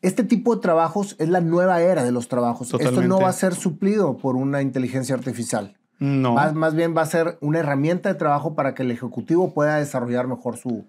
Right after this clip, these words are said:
Speaker 2: Exactamente,
Speaker 1: su operación.
Speaker 2: exactamente. Incluso son los que van a ayudar a la inteligencia artificial, a los que van a desarrollar, a los que les van a dar las herramientas y van a cuidar y mantener esta inteligencia
Speaker 1: Es que
Speaker 2: artificial.
Speaker 1: eso es precisamente lo que, lo que yo quisiera profundizar.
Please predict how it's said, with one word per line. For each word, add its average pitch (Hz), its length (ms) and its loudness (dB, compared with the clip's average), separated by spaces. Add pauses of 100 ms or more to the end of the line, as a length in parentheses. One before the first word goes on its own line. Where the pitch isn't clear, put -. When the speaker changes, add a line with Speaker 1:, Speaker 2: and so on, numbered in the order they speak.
Speaker 2:
Exactamente, 156 800 2
Speaker 1:
su 175 100 -4
operación. 135 240 -4
Speaker 2:
exactamente. 147 560 0
Incluso 170 520 2 (120)
son 175 300 2
los 196 120 2
que 175 100 2
van 160 180 2
a 220 180 0
ayudar 143 540 4
a 147 80 4
la 143 80 4
inteligencia 131 560 2
artificial, 160 440 -2
a 160 60 2
los 135 140 -2
que 143 80 -2
van 143 180 2
a 240 60 2
desarrollar, 156 400 2
a - 20 2
los 139 120 -2
que 147 80 0
les 139 100 0
van 175 100 2
a 196 60 2
dar 196 80 2
las 202 140 0
herramientas 160 420 0 (220)
y 151 100 0
van 160 220 2
a 196 120 -2
cuidar 156 400 2
y 151 420 4
mantener 147 540 2
esta 160 220 -2
inteligencia 123 440 -4
Speaker 1:
Es 151 140 0
que 185 120 2
Speaker 2:
artificial. 190 200 0
Speaker 1:
eso - 0 -
es 190 80 -6
precisamente 170 680 -2
lo 156 120 -2
que, 127 320 0
lo 123 200 -2
que 127 100 0
yo 135 100 2
quisiera 143 440 -2
profundizar. 123 720 -4